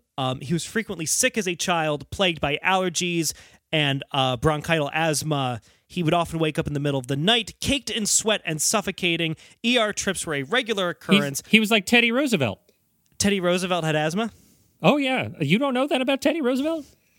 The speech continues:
Speaker 1: Teddy Roosevelt also got blood on his dick 'cause he fucked your corpse?
Speaker 2: Uh, well, I mean, he,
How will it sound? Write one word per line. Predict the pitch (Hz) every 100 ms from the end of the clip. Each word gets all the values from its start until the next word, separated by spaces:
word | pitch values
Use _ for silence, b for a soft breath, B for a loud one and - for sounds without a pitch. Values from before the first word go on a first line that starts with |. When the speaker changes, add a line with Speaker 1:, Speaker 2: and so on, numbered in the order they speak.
| - -
Speaker 1:
Teddy | 214 208
Roosevelt | 202 190 196 165
also | 175 - 208
got | 185 170
blood | 156 165
on | 170
his | 160
dick | 131 160
'cause | - 147
he |
fucked | 151 156 -
your | 143
corpse? | - 156 175 - -
Speaker 2:
Uh, | 147 151
well, | 135 147 143
I | 135
mean, | 139 139 127 131 - _ - - -
he, | - 120 131